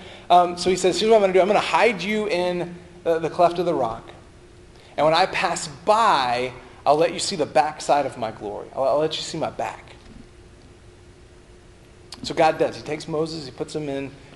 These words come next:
in kind of a cleft on the rock. And the Lord passes by. And as the Lord passes by, this is what he declares. Uh, Exodus thirty-four six and seven.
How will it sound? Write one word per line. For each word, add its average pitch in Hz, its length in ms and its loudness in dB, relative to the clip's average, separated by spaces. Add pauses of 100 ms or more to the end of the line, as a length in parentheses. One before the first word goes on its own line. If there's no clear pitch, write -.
in 127 160 -6
kind 143 160 -4
of 120 60 -8
a 117 100 -6
cleft 156 360 0
on 135 100 -2
the 117 80 -8
rock. 143 380 -4 (520)
And 139 100 -8
the 147 80 -6
Lord 185 280 0
passes 185 420 -2
by. 139 240 0
And 127 160 -4
as 208 380 2
the 226 100 8
Lord 208 360 8
passes 180 480 -2
by, 127 380 2 (300)
this 185 300 6
is 175 160 0
what 175 200 4
he 180 160 -6
declares. 123 800 -2 (1200)
Uh, 117 360 0
Exodus 160 300 0
thirty-four 160 380 4
six - 240 -4
and 131 80 -8
seven. 113 280 -2